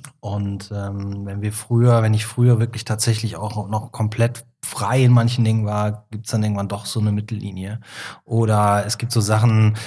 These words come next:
die, äh, wo man schon so eine vorgefertigte Meinung hat, dass die Kunst kommt und man sieht die schon in seinem Raum hängen.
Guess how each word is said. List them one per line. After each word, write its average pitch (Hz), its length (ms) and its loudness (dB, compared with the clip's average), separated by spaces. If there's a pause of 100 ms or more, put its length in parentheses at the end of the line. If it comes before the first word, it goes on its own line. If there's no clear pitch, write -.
(200)
die, 107 500 4
äh, 98 680 -4 (1700)
wo 117 100 0
man 135 140 6
schon 131 240 4
so 131 80 4
eine 131 80 6
vorgefertigte 131 640 2
Meinung 113 380 2
hat, - 360 -6
dass 107 140 -8 (140)
die 110 80 -8
Kunst 131 240 2
kommt 131 260 2
und 120 60 2
man 117 160 0
sieht 127 140 0
die 135 60 0
schon 127 140 4
in 117 60 4
seinem 113 160 2
Raum 110 220 0
hängen. 98 320 -6